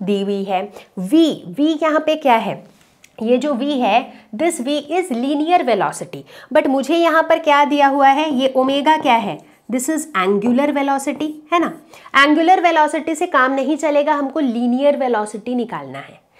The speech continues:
कैसे निकालेंगे लीनियर वेलोसिटी? देखो, अब इस रॉड पे फोकस करते हैं। रॉड का जो ये वाला एंड है ना, ये जो एंड है, ये एंड हमेशा फिक्स्ड है,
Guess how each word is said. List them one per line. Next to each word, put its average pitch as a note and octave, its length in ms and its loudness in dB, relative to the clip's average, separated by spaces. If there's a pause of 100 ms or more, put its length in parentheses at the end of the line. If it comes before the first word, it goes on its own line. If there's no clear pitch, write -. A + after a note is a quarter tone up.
(240)
कैसे C4+ 240 0
निकालेंगे B3+ 540 0
लीनियर A#3+ 400 -2
वेलोसिटी? G#3 540 -4 (120)
देखो, G3+ 260 -6 (400)
अब D#4 120 4
इस G4 140 2
रॉड C4 320 4
पे E4+ 140 -6
फोकस F#3 360 -4
करते C#3+ 280 -14
हैं। - 160 -20 (420)
रॉड D4+ 460 6
का F4+ 100 4
जो F#4 140 0
ये B3+ 320 2
वाला D4 280 4
एंड G3 340 -4
है F3 100 -6
ना, G#3 220 -8 (500)
ये D4 360 0
जो D#4+ 300 0
एंड A3+ 260 -2
है, F3+ 260 -10 (300)
ये F#4 280 4
एंड D#4 320 -2
हमेशा D#4 400 0
फिक्स्ड - 400 -10
है, - 100 -14